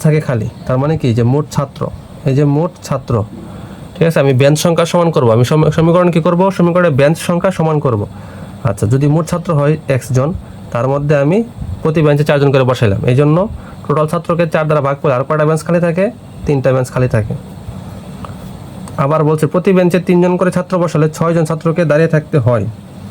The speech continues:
ছয়জন ছাত্র কি করতে হয়? দাঁড়িয়ে থাকতে হয়। আবার যদি, হুম, মনে করেন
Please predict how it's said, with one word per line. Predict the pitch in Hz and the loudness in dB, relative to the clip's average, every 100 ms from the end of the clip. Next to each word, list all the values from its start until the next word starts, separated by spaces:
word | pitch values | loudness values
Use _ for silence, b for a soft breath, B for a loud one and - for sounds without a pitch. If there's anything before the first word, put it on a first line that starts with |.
| - - - - | -16 -18 -16 -4
ছয়জন | 151 160 | 0 2
ছাত্র | 160 170 | 2 2
কি | 175 196 | 2 0
করতে | 190 202 | -2 0
হয়? | 196 | 0
দাঁড়িয়ে | 170 160 156 | 2 2 0
থাকতে | 147 139 | 0 0
হয়। | 110 127 B B B - 135 | 0 -4 B B B -6 -2
আবার | 143 131 104 | 0 0 2
যদি, | 156 151 98 - - - - - - - - - | 2 2 0 -4 -16 -18 -18 -18 -18 -18 -16 -4
হুম, | 160 143 - 127 | 0 0 0 0
মনে | 143 | 0
করেন | 143 | 0